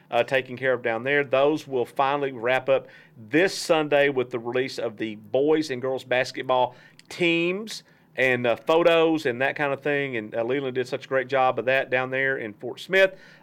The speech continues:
um, in the River Valley. And, uh, so that will be in the Sunday edition of the, of the, uh, River Valley Democrat Gazette for the all River Valley, uh, teams.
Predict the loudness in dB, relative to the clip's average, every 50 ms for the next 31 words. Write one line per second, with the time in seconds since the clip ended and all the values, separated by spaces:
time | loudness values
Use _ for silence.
0 | -2 0 0 0 0 -2 -4 -4 -4 -4 -4 -2 0 2 4 4 4 4 2 0
1 | -2 -4 -2 -2 0 0 -2 0 2 2 4 4 2 2 0 -2 -4 -8 _ _
2 | _ -14 -6 0 2 4 4 4 4 2 0 -4 -8 -20 -20 _ _ _ -2 2
3 | 4 4 4 2 0 -4 -4 -2 -2 -2 -2 -4 -6 -6 -6 -6 -8 -8 -4 -4
4 | -4 -2 0 2 2 2 2 0 -2 -4 -2 -4 -4 -4 -6 -8 -6 -6 -6 -4
5 | -2 -4 -4 -4 -4 -4 -4 -4 -4 -4 -4 -2 0 -2 -2 -2 -4 -6 -6 -6
6 | -2 0 2 2 2 2 0 -2 -4 -6 -6 -6 -6 -6 -6 -6 -8 -2 0 2
7 | 2 0 -2 -10 -20 _ _ -6 -4 -4 -2 -2 0 2 2 2 2 0 -2 -4
8 | -4 -4 -2 2 4 4 4 4 2 0 -4 -10 -20 _ _ _ _ -6 -2 0
9 | 0 0 -2 -4 -6 -6 -6 -8 -12 -20 -20